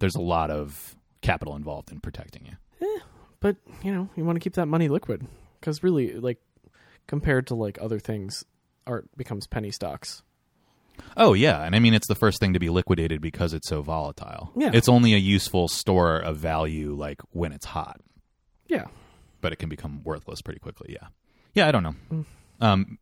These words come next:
Speaker 1: it's just, it, it was just f-, a funny incident to me because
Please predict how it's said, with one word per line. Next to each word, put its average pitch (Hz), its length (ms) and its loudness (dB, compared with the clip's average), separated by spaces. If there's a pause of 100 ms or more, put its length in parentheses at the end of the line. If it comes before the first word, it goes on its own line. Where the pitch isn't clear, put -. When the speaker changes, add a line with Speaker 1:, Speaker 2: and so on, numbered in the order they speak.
Speaker 1:
it's - 220 2
just, - 300 0
it, 123 220 -2
it 131 40 6
was 127 160 10
just 110 200 0
f-, - 160 -10
a 92 120 2
funny 98 380 2
incident 82 540 -2
to 82 100 -4
me 78 140 -2
because 78 340 -6